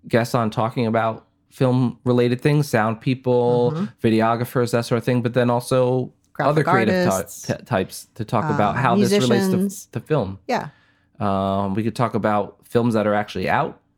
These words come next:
Speaker 2: Mm-hmm.
Speaker 1: possibly. Um, anything that we goddamn wanna talk about,
Speaker 2: Yeah.
Speaker 1: really.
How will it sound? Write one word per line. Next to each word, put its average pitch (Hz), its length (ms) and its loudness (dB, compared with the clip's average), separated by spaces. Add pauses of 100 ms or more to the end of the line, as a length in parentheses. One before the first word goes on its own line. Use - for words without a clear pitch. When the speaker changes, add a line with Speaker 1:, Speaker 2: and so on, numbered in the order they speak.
Speaker 2:
Mm-hmm. 160 100 -10
Speaker 1:
possibly. 165 540 -2 (440)
Um, 117 460 0
anything 147 680 -2
that 110 400 0 (360)
we 131 200 -6 (340)
goddamn 147 460 -6
wanna 196 160 -4
talk 165 220 -12
about, - 180 -10
Speaker 2:
Yeah. - 60 -4
Speaker 1:
really. 139 300 0